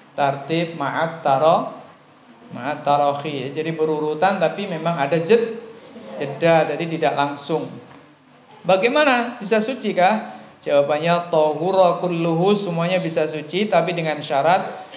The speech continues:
in ghasala ma'a mujawirihi, kalau orang tadi membasuh sisanya itu ma'a mujawirihi,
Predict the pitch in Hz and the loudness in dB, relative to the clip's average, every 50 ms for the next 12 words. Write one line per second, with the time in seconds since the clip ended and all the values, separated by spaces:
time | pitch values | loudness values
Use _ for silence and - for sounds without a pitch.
0 | - 160 175 185 175 170 160 147 147 156 156 151 151 156 147 143 135 151 165 175 | -6 -2 -2 -2 -2 -2 -4 0 2 2 2 2 2 0 -2 0 2 2 2 2
1 | 180 175 165 156 147 127 143 160 165 170 165 160 156 151 143 139 156 151 147 143 | 2 0 -2 -4 -2 -2 0 0 0 0 0 -2 -6 -8 -8 -4 0 0 0 0
2 | 143 143 143 139 135 139 170 214 214 - 165 160 160 156 156 147 156 156 151 147 | -2 -4 -4 -6 -6 -4 -4 -4 0 2 2 4 4 4 4 4 4 4 4 2
3 | 147 147 147 143 143 160 196 226 277 285 - - - - - - - - 165 165 | 0 -2 -2 -2 -2 -2 -2 -2 -2 -4 -8 -14 -18 -20 -20 -18 -8 -4 -4 -2
4 | 165 160 - 226 226 220 254 220 - - - 175 165 - 170 156 147 151 147 147 | 0 2 2 2 2 2 0 -2 -2 -2 -6 -8 -4 -4 -4 -4 -4 -6 -8 -8
5 | 143 139 139 - - 240 269 - - 170 - - - - - - - 165 165 165 | -8 -10 -10 -2 2 4 4 4 2 0 -6 -12 -16 -18 -20 -14 -4 -2 0 0
6 | 170 175 175 170 165 160 156 156 156 151 143 143 143 143 139 139 135 139 170 202 | 2 2 2 2 2 0 -2 0 0 0 0 0 0 -2 -2 -4 -6 -4 -2 0
7 | 240 277 294 - | 0 0 -2 -6